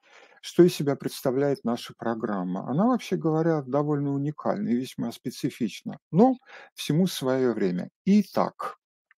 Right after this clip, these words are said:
как у всего на свете, у нашей программы имеется своя цель. Разумеется, мы хотим готовить Java-разработчиков, но уже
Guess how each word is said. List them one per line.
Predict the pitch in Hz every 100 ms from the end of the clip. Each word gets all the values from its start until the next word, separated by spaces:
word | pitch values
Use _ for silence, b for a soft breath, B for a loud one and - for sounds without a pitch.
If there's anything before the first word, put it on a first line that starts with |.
| _ B B B B _
как | - 156
у | 180
всего | - 175 175
на | 170
свете, | - 202 220 185
у | 139
нашей | 131 -
программы | - 135 127 127 113 107 120
имеется | 117 104 -
своя | 107 127 120 120 113
цель. | - 101 110 117
Разумеется, | 139 147 131 123 117 101 90 104 - 147 120 - b b
мы | 135 180 139 139 - _ _
хотим | - - 135 - 131 110 147 _ b -
готовить | 123 139 - 127 110 107
Java-разработчиков, | 139 117 117 110 113 117 107 113 - - 165 - b b
но | 135 156 160
уже | 147 131 131 135 101